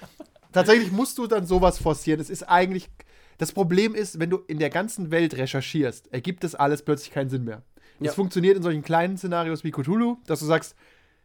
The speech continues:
Speaker 1: „In der kleinen Stadt Dunwich gab es mal eine Familie.“
Speaker 2: Ja.
Speaker 1: Okay, wie viele
Speaker 2: Ja.
Speaker 1: Familien hat Dunwich? Neun oder so.
Speaker 2: <laughs> Ja.
Speaker 1: Das ist, das macht Sinn, aber auf der Welt nach einem zu suchen, der Morris heißt, ist halt für den Arsch.
Speaker 2: Mhm.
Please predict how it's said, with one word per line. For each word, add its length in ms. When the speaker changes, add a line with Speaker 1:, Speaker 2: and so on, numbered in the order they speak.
Speaker 1:
„In 140
der 100
kleinen 380
Stadt 460
Dunwich 800
gab 160
es 100
mal 160
eine 160
Familie.“ 640
Speaker 2:
Ja. 340
Speaker 1:
Okay, 180
wie 100
viele 80
Speaker 2:
Ja. 60
Speaker 1:
Familien 280
hat 180
Dunwich? 400
Neun 460
oder 200
so. 100
Speaker 2:
<laughs> 180
Ja. 140
Speaker 1:
Das 180
ist, 240
das 140
macht 240
Sinn, 240
aber 200
auf 120
der 260
Welt 300
nach 140
einem 240
zu 200
suchen, 300
der 140
Morris 460
heißt, 420
ist 160
halt 160
für 140
den 160
Arsch. 400
Speaker 2:
Mhm. 400